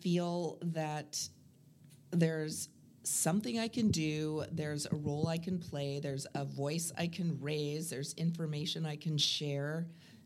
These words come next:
to help create action, um, I, I will stay. And, um, but it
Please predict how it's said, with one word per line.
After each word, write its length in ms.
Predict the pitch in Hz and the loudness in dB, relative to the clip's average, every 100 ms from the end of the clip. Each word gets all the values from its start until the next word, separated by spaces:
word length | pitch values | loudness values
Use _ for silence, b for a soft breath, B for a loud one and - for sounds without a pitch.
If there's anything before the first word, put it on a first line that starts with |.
| - | -4
to 520 | - 180 156 156 151 147 - - - - - - - | 0 2 0 0 -2 -4 -12 -20 -20 -20 -20 -20 -12
help 460 | - 196 202 - - - - - - - - - - - - - - - - - | -4 0 0 -2 -12 -16 -20 -20 -20 -20 -20 -20 -20 -20 -20 -20 -20 -20 -20 -12
create 880 | - 185 175 160 156 165 165 - - _ - - - - - - - | -4 0 0 0 0 -2 -4 -6 -8 _ -20 -20 -20 -20 -20 -14 -6
action, 560 | 139 - - 202 214 233 B B B B B - | -4 0 2 4 2 -2 B B B B B 4
um, 420 | 165 160 156 147 - - | 6 6 2 0 -4 -2
I, 280 | - 147 143 - - | 2 4 2 -4 -4
I 140 | - 147 | 0 0
will 160 | 139 | 0
stay. 380 | 139 - - - - - - - - | -6 -6 -8 -8 -16 -20 -20 -12 -4
And, 560 | 151 151 151 151 147 - | -2 -2 0 -2 -2 -6
um, 600 | 143 147 143 139 139 135 147 | -4 -2 -2 -2 -2 -4 -2
but 180 | 156 | -2
it 220 | 143 143 | 0 -4